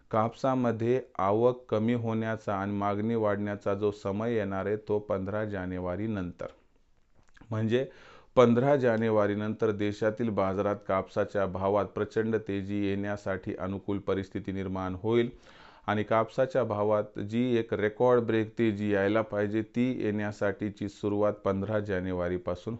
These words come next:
होईल. या तेजीमध्ये कापसाचा भाव एकतीस जानेवारीपर्यंत साडेसात हजाराच्या भावाच्या आसपास, एकतीस मार्चपर्यंत आठ हजाराच्या आसपास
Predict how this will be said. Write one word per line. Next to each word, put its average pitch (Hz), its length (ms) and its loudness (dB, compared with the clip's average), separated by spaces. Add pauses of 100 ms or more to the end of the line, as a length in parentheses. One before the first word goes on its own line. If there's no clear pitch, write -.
होईल. 82 160 -2 (1400)
या 127 140 8
तेजीमध्ये 127 580 2
कापसाचा 113 580 0
भाव 110 180 2
एकतीस 107 340 0
जानेवारीपर्यंत 104 880 0
साडेसात 101 640 0
हजाराच्या 104 560 -2
भावाच्या 98 600 -2
आसपास, 98 380 -4 (560)
एकतीस 107 400 -2
मार्चपर्यंत 104 540 -2 (100)
आठ 98 260 -4
हजाराच्या 104 460 -2
आसपास 98 380 -6